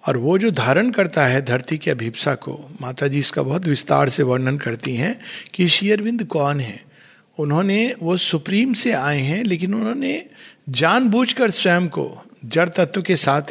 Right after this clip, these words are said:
एक कर लिया ताकि वे, धरती की पीड़ा को, जड़ तत्व के अंदर जो एंग्विश है, जो उसकी आवश्यकता है, जिस चीज़ के लिए उसके अंदर पुकार है,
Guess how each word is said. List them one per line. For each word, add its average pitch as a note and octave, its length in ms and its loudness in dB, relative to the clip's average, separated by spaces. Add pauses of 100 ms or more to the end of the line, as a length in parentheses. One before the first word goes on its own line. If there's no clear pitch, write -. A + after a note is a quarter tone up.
एक D3 200 2
कर C3+ 160 2
लिया B2 340 -8 (680)
ताकि C#3+ 300 2
वे, F#3+ 500 2 (720)
धरती B2 400 0
की F#3 140 0
पीड़ा D#3 320 0
को, D#3+ 280 -2
जड़ C3+ 220 0
तत्व D3+ 360 -4
के E3+ 160 0
अंदर C#3+ 300 0
जो C#3+ 380 -2 (420)
एंग्विश D3+ 480 2
है, C#3+ 160 2
जो C#3 180 2
उसकी C3+ 220 -2
आवश्यकता C#3 560 0
है, C3 520 -4
जिस B2+ 220 -4
चीज़ E3+ 260 0
के E3 120 0
लिए C#3+ 120 0
उसके D3 240 -2
अंदर C#3+ 200 -2
पुकार C#3 440 -2
है, B2 240 -4